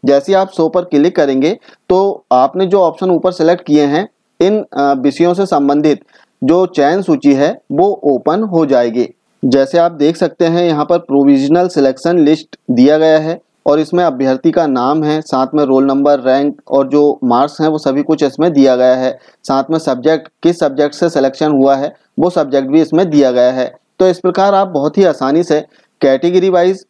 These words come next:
और सब्जेक्ट वाइज जो सिलेक्शन लिस्ट है ट्राइबल की वो चेक कर सकते हैं। ट्राइबल विभाग द्वारा सिलेक्शन लिस्ट जारी कर दी गई है।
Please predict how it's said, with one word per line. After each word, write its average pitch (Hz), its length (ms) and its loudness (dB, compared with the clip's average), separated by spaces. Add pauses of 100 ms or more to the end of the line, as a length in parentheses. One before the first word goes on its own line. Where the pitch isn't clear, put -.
(100)
और 175 120 0
सब्जेक्ट 156 460 -2
वाइज 139 300 -2 (160)
जो 156 100 2
सिलेक्शन 156 520 0
लिस्ट 160 320 0
है 147 140 0
ट्राइबल 135 420 0
की 151 200 -2 (240)
वो 190 140 0
चेक 139 260 -2
कर 131 100 -2
सकते 131 300 -4
हैं। 131 200 -2 (280)
ट्राइबल 139 400 0
विभाग 190 320 -2
द्वारा 180 280 0
सिलेक्शन 151 480 -2
लिस्ट 175 280 0
जारी 156 320 0
कर 151 180 -2
दी 131 180 -2
गई 131 160 2
है। 127 160 0